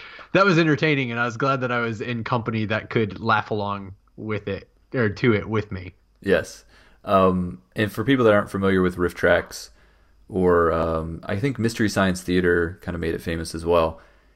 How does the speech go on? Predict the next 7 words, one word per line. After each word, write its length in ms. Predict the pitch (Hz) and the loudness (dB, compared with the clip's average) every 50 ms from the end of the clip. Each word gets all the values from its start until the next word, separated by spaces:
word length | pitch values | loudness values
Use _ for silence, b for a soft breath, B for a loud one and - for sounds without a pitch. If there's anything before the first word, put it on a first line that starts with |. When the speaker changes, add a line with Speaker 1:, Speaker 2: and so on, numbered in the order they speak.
| b b b _ | b b b _
Speaker 2:
They, 500 | - 87 87 95 90 92 90 90 - 95 | -14 -2 2 4 6 6 6 4 2 2
basically, 520 | 92 107 110 110 - 107 92 104 98 92 | 4 4 4 4 2 0 0 2 4 4
it's 260 | 92 90 - - - | 2 2 0 -6 -8
people 420 | - - - 107 98 - 98 92 90 | -8 -6 -6 -6 -2 0 0 2 4
that 280 | 90 87 87 85 - | 6 4 4 4 0
are 340 | - 90 87 85 87 85 85 | -2 0 2 2 2 2 0
doing 540 | 85 85 - 90 85 85 85 82 85 82 | -2 -4 -6 -8 -6 -6 -8 -8 -10 -10